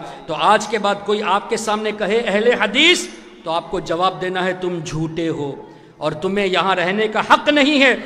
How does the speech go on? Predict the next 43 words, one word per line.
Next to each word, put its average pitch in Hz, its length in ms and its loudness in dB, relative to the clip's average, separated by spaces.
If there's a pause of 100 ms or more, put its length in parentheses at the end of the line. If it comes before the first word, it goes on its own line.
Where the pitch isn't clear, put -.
(220)
توبہ 254 400 8
کرو 359 360 10
یا 294 160 8
چھوڑ 277 280 6
کے 269 140 6
چلے 240 260 6
جاؤ۔ 226 220 6
ہماری 302 340 10
مسجد 349 320 6
میں 320 160 8 (300)
تمہیں 330 260 8
ایسے 349 340 8
نماز 381 340 10
نہیں 415 200 6
پڑھنے 381 280 8
دیں 359 180 6
گے 359 100 6
جو 349 100 4 (260)
تم 359 140 4
اپنی 330 240 4
مرضی 359 320 6
سے 415 220 6
پڑھتے 359 200 6
ہو، 359 80 6
نہیں۔ 427 360 10 (380)
اگر 214 240 0
نماز 233 480 4
پڑھنا 269 280 4
ہے 269 60 4
تو 269 120 4
جیسے 247 380 2
ہمارے 240 360 2
نبی 220 320 6
کی 277 140 0
مرضی 233 360 2
تھی 240 160 -2
ویسے 254 300 4
نماز 180 360 0
پڑھو، 247 160 -8 (720)
اپنی 427 260 6 (160)
مرضی 440 200 10
سے 415 160 6
نہیں، 359 300 8